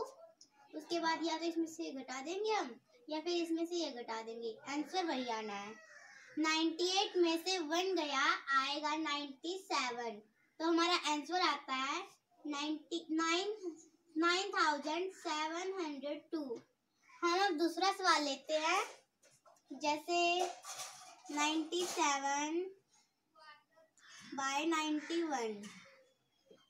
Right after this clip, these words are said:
तो ये हंड्रेड से कितना कम है? ये है थ्री कम, और ये कितना कम है? ये है नाइन कम। तो नाइन और थ्री की multiply करेंगे हम,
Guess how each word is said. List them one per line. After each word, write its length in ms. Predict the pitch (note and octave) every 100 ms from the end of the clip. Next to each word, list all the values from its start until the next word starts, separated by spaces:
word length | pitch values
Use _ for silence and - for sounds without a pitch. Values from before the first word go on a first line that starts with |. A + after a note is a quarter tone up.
| _ - - - - F4 - - - - - - _ _ - - -
तो 120 | E4
ये 300 | E4+ E4+ F4+
हंड्रेड 380 | F4 E4+ E4+ D#4+
से 200 | - F4
कितना 400 | E4 D#4 D4+ E4
कम 320 | E4+ E4+ E4+ F4
है? 180 | F4 F#4+ G4+ - _ _ _ _ D4
ये 200 | D4 D#4
है 160 | E4
थ्री 260 | E4 D4+ D4 C4+ D#4
कम, 220 | E4 F#4 A#4 - _ _ _ -
और 140 | D4
ये 160 | D4+ D#4+
कितना 360 | E4 - D#4+
कम 280 | D#4+ D#4+ D#4+
है? 180 | E4 F#4
ये 160 | F4 D#4
है 180 | D4 D#4+
नाइन 340 | E4 D4 C4 B3
कम। 340 | A3+ A#3 G#3+ G#3+ - D4+ - - - - - _ _
तो 120 | D4 D4+
नाइन 640 | D#4 D#4 D4+ E4 E4+ E4
और 200 | D#4+ D#4 -
थ्री 180 | D#4+ D#4
की 140 | E4
multiply 580 | E4 D4 C4+ C4+ C#4 C4+
करेंगे 420 | C#4 C#4+ D4 D#4
हम, 260 | E4+ F4